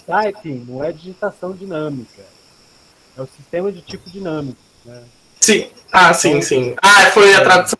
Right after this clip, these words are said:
Speaker 1: direta, sim.
Speaker 2: É, foi a tradução direta. Então, você toma cuidado, porque você até, eu até chamei atenção isso em outras, em outros seminários, né?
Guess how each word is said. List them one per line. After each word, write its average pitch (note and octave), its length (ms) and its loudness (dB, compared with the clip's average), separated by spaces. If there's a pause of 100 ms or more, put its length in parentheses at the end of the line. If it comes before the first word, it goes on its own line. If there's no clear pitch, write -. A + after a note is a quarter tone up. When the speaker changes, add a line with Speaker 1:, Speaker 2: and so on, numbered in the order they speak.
Speaker 1:
direta, D3+ 500 4
sim. C3 360 -4 (360)
Speaker 2:
É, C#3+ 300 -8
foi C#3+ 100 -12
a C#3 40 -14
tradução D#3+ 280 -12
direta. D#3+ 200 -14 (320)
Então, E3+ 220 -8
você E3+ 140 -12
toma F#3 280 -12
cuidado, G3 360 -8
porque G3 160 -16
você F#3+ 200 -10
até, G3+ 200 -10
eu G#3 180 -12
até F#3 180 -10
chamei G3 260 -12
atenção G3 360 -14
isso F#3 140 -18
em F#3+ 80 -14
outras, G3+ 760 -12 (800)
em D#3 60 -16
outros E3 180 -12
seminários, C#3 600 -12
né? B2+ 100 -20